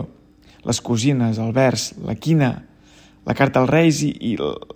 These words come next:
l'emoció indescriptible de la nit i del dia de Reis. Ara, però, el Nadal també és consumista, estressant i a vegades buit de significat. Veig com amics i coneguts viuen el Nadal com, com un tràmit,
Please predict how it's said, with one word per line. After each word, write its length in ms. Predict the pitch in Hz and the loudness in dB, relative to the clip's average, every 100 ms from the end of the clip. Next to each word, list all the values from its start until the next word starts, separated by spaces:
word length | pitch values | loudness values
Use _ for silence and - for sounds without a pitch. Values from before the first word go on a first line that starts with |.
| - | 0
l'emoció 400 | 143 139 139 - | 2 2 0 2
indescriptible 840 | 180 175 170 - 139 - 214 - 139 | 2 4 2 2 0 2 -2 2 2
de 80 | 127 | 2
la 100 | 123 | 2
nit 300 | 156 160 123 | 2 2 0
i 80 | 123 | -4
del 140 | - | -4
dia 160 | 123 120 | -4 -4
de 80 | - | -4
Reis. 360 | 98 - - - - _ _ _ _ - - - - - - - - | -6 -10 -12 -16 -20 _ _ _ _ -20 -20 -20 -20 -20 -20 -20 -2
Ara, 220 | - 180 180 | 4 4 6
però, 160 | 165 | 4
el 80 | 156 | 4
Nadal 280 | 135 156 170 - - - | 4 4 2 -4 -10 -2
també 220 | 127 139 | 0 0
és 60 | |
consumista, 640 | - 135 110 120 120 - - - - - | -2 -4 -2 -4 -6 -10 -18 -18 -20 -14
estressant 560 | - 117 139 156 190 220 - - - | -8 -2 0 0 -2 -6 -14 -20 -16
i 100 | - | -2
a 60 | 127 | 2
vegades 340 | 131 151 156 135 | 4 4 2 -2
buit 140 | 131 | -4
de 80 | 120 | -2
significat. 580 | - - 113 - - - _ - _ _ - _ _ - - - - - _ | -6 -6 -8 -10 -12 -14 _ -20 _ _ -20 _ _ -20 -20 -20 -20 -20 _
Veig 280 | - 156 - - | 2 4 4 4
com 300 | 175 156 - - | 4 4 0 0
amics 340 | 131 156 160 143 | 4 4 4 4
i 60 | |
coneguts 400 | 143 139 143 185 | 4 4 4 4
viuen 240 | 143 160 156 | 6 4 6
el 100 | 147 | 4
Nadal 280 | 147 180 180 | 4 4 4
com, 300 | 151 147 139 147 | 0 2 0 -2
com 160 | 151 | 0
un 100 | 190 175 | 0 0
tràmit, 580 | 233 214 185 - - | -4 -2 -4 -6 -20